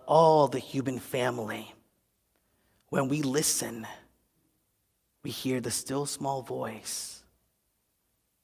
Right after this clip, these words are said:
And maybe as a whisper or as a roar, it tells us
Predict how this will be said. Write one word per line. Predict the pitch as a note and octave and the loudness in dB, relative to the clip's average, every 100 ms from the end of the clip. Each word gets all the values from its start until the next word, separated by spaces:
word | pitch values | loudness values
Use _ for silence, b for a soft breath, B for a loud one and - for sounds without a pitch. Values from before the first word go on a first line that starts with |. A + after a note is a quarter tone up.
| _ _ _ _ - | _ _ _ _ -12
And | B2 B2+ | -8 -2
maybe | D3 D#3 D3+ C3+ B2 | 2 0 0 0 0
as | A#2 | 0
a | A#2 | -2
whisper | A#2 C#3+ - - D#3 E3 E3+ - - _ _ _ _ _ _ | -2 -2 -4 -4 -4 -4 -6 -12 -20 _ _ _ _ _ _
or | A#2 B2 | -2 0
as | B2+ C3+ | 0 0
a | D3 | 0
roar, | B2+ B2+ B2 A2 G#2 - - - _ _ _ _ _ _ _ _ _ _ _ | 0 0 0 -2 -6 -8 -12 -20 _ _ _ _ _ _ _ _ _ _ _
it | - A#2 | -12 -6
tells | - D3 D3 A#2 | 0 4 4 2
us | A2 G#2+ A2 - - - | -4 -4 -4 -6 -6 -12